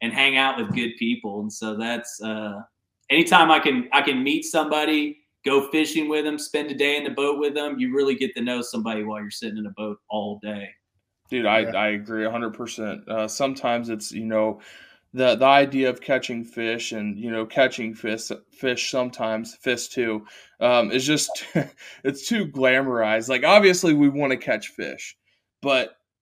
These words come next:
Speaker 2: some of the best days, some of the most memorable, d-, some of the most memorable days that you've ever had on the water are days where you didn't catch anything. All you did was just laugh and, and drink and laugh and just, you know, just, I don't know, man. Some of those stories,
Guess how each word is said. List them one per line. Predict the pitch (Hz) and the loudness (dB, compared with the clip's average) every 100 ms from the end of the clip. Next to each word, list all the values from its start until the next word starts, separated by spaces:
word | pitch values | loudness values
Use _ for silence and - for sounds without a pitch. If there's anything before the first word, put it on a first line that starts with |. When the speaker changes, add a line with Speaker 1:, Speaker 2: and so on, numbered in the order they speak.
| _ | _
Speaker 2:
some | - 175 | -4 -2
of | 202 | 0
the | 175 | -2
best | 113 127 139 - | 0 2 2 0
days, | 123 123 95 87 - - | -4 -2 -2 -8 -14 -10
some | 165 160 | -6 -4
of | |
the | 165 | -4
most | 156 147 - | -4 -6 -8
memorable, | 123 123 139 131 | -10 -8 -6 -6
d-, | 117 113 - 107 | -6 -10 -12 -14
some | - 143 156 | -12 -8 -8
of | 143 | -8
the | |
most | 131 127 131 123 | -6 -8 -8 -8
memorable | 120 143 135 127 123 117 | -8 -2 -2 0 -2 -2
days | 120 120 113 | 0 0 -2
that | 92 | -4
you've | 110 | 0
ever | 113 113 113 | -2 -2 -2
had | 113 113 | 0 0
on | 110 | -2
the | |
water | 107 110 117 113 110 | -2 2 2 0 -4
are | |
days | 113 110 127 | 0 0 0
where | 120 117 107 _ _ - | -2 -4 -6 _ _ -2
you | 113 | 2
didn't | 156 107 104 | 2 2 -2
catch | 117 113 | -4 -2
anything. | 113 170 117 101 95 104 - | -2 0 2 0 -4 -6 0
All | 127 | 2
you | 139 131 | 2 2
did | 127 147 | 0 0
was | 123 | -4
just | 120 - | -6 -10
laugh | 107 107 107 123 - | -4 2 6 4 2
and, | 117 101 _ - - - 127 | -10 -10 _ -20 -20 -10 -4
and | 135 | -2
drink | 120 120 127 160 131 | -4 -4 -2 0 -2
and | 107 | -4
laugh | 107 127 160 - | 4 6 4 0
and | 107 - _ - - | -12 -12 _ -20 -8
just, | 135 - 120 - | -6 -6 -10 -12
you | 127 | -8
know, | 123 123 | -4 -4
just, | 123 120 - _ 110 85 | -4 -8 -10 _ -8 -4
I | 101 | 0
don't | 156 170 | 2 4
know, | 165 | 2
man. | 131 127 127 | 2 -2 -2
Some | - 156 | -2 -2
of | 180 | 2
those | 180 165 | 0 0
stories, | - 147 147 123 117 107 | -4 -2 0 0 -2 -10